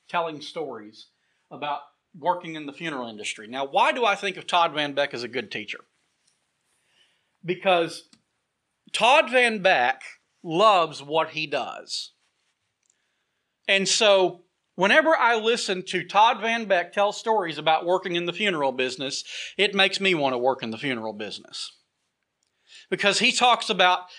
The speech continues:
people that he got to serve. He talks about the stories that make him love what he does. He talks, he not only talks about what he does, but he talks about why he loves what he does. And I think that applies across the board.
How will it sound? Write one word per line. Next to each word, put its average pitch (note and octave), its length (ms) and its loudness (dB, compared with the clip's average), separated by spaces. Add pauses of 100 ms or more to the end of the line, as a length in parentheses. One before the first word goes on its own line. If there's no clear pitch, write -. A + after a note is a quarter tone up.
(120)
people A#3 360 0
that G3 160 0
he G#3 120 -8
got F#3 260 0
to E3 80 -14
serve. D3+ 480 -4 (600)
He B3 200 -4
talks A3 320 0
about G3 340 0
the D#3+ 60 -12
stories F3 680 -6
that E3 280 -6 (260)
make G#3+ 240 0
him G#3 260 -2
love F#3 380 4
what D3+ 200 0
he E3+ 160 0
does. C3 680 -2 (480)
He B3 140 2
talks, B3+ 340 2
he A3 220 -2
not A#3 220 2
only A#3 180 0
talks C4 320 2
about G3 240 4
what F#3+ 100 4
he E3 80 -12
does, E3+ 220 0
but F#3 100 0
he G3+ 60 0
talks G#3+ 320 2
about F#3 320 2
why G3 300 4
he G3 200 -14
loves F#3 480 0
what C#3+ 240 2
he C3+ 160 -6
does. F#2 480 -6 (300)
And A3 100 2
I C#4 80 4
think D4+ 220 0
that B3 140 4
applies G#3+ 360 4
across G3+ 380 2
the A3 80 -4
board. A#3 320 4